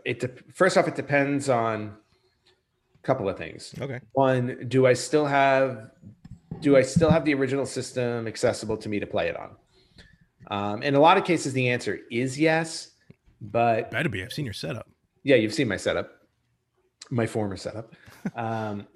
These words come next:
Speaker 1: but yeah, but also at the same time, it's like, I don't know. Um, it's easier, obviously, to play on, like, a newer system. So I guess it depends on whether, like, how often I feel like playing it.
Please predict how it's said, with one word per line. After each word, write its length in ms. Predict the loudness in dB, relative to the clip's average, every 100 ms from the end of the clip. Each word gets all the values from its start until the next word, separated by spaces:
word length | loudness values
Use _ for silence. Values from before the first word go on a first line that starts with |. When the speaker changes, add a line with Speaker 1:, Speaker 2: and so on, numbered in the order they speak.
| _ -14
Speaker 1:
but 680 | 0 2 4 4 0 -4 -16 _ 0
yeah, 240 | 6 8
but 120 | 6
also 360 | 4 4 4 2
at 80 | 2
the 60 |
same 220 | -2 -4 -4
time, 280 | -2 -2
it's 140 | -4 -2
like, 220 | -4 -2
I 80 | 0
don't 160 | 2 2
know. 400 | 4 2 0 -4
Um, 380 | -6 -6 -10 -16 _ _ _ _ -6
it's 180 | -6 -4
easier, 680 | -2 0 2 4 6 4 4
obviously, 600 | 2 4 2 0 0 -2 0
to 100 | -2
play 280 | 0 2 2
on, 200 | 0 -2
like, 260 | -4 -6
a 80 | -6
newer 280 | -2 -2 -4
system. 480 | -4 -6 -2 -4 -4
So 380 | -2 0 0 -2
I 60 | -4
guess 200 | -6 -10
it 80 |
depends 480 | -12 -10 -8 -8 -8
on 340 | -8 -8 -10 -14 _ _ _ _ -4
whether, 500 | -2 0 0 -2 -6 -8
like, 140 | -6 0
how 180 | 2 4
often 340 | 2 2 0
I 60 | 2
feel 140 | 4
like 160 | 4 4
playing 320 | 2 2 0
it. 220 | -4 -8